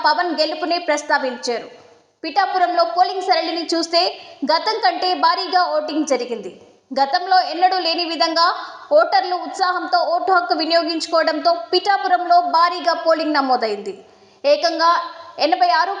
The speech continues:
పాయింట్ ఆరు మూడు శాతం పోలింగ్ జరిగింది. ఇదే పిఠాపురంలో రెండు వేల పంతొమ్మిది ఎన్నికల్లో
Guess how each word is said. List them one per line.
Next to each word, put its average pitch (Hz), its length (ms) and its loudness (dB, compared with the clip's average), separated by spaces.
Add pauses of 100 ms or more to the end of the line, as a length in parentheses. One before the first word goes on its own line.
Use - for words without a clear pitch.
పాయింట్ 349 300 4
ఆరు 330 200 4
మూడు 339 220 0
శాతం 320 380 0
పోలింగ్ 311 340 0
జరిగింది. 220 560 -4 (420)
ఇదే 302 200 -2
పిఠాపురంలో 349 760 0
రెండు 320 240 0
వేల 339 200 -2
పంతొమ్మిది 359 540 0
ఎన్నికల్లో 330 540 0